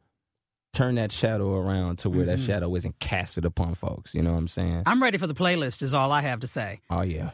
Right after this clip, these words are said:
Speaker 2: I am. I-, in a word, before we let you go, a couple of words. How would you describe the Saint Louis music scene?
Speaker 1: Hmm.
Speaker 2: In a word.
Speaker 1: In, in one word?
Speaker 2: Well, I only have time for one. I'm over.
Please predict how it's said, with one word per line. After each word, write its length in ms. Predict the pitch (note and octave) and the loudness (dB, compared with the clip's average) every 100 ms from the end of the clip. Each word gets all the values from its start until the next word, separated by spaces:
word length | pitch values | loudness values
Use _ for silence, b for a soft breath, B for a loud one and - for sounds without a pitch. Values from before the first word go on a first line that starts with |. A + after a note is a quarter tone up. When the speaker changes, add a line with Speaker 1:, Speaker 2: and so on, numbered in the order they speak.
| - | -2
Speaker 2:
I 120 | D3+ | 0
am. 140 | D3 C#3 | 0 0
I-, 140 | F#3 G3 | -4 0
in 200 | A3+ D4 | 2 2
a 60 | |
word, 280 | B3+ A#3 A3+ | 4 2 2
before 260 | F#3 - G3 | 0 0 2
we 100 | G3+ | 2
let 280 | F#3 F3+ | 0 -2
you 60 | E3+ | -2
go, 280 | D3+ C#3+ C#3+ | 0 2 0
a 80 | C#3+ | 0
couple 260 | F#3 F3+ | -2 0
of 80 | D#3 | 0
words. 260 | C#3 C3+ B2+ C#3+ | 0 0 -2 -6
How 200 | C3+ F3 | 0 0
would 140 | G3+ E3 | 2 -2
you 80 | D#3+ | -4
describe 320 | C#3+ D3+ C#3+ | -2 -2 -2
the 60 | |
Saint 180 | C#3 D3 | -2 -2
Louis 140 | C3+ C#3 | -2 0
music 260 | C3 A#2 | -2 -2
scene? 380 | - A2 G2 - - | -6 -6 -6 -10 0
Speaker 1:
Hmm. 960 | A#2 B2 A2+ G#2+ G#2 G2+ G2+ G2 F#2+ F#2+ | 2 4 2 2 0 0 -2 -2 -2 0
Speaker 2:
In 80 | C3+ | 0
a 60 | |
word. 280 | B2+ G2+ F2 A#2+ - - - - | 0 -2 -6 -12 -16 -20 -20 -6
Speaker 1:
In, 100 | F#2+ - | -4 0
in 140 | G2+ | 0
one 160 | G2 D3 | 2 2
word? 300 | F#3 G#3 G3+ _ | 2 2 -2 _
Speaker 2:
Well, 300 | D3 D3+ D3+ | 0 2 0
I 160 | - C#3+ | 0 0
only 200 | C#3+ C#3+ | 0 0
have 120 | C3+ | -2
time 220 | - A#2+ | -2 -2
for 100 | A2+ | -2
one. 140 | G#2+ G#2+ | -4 -2
I'm 100 | A2 | -2
over. 280 | A2 F2 | -2 -4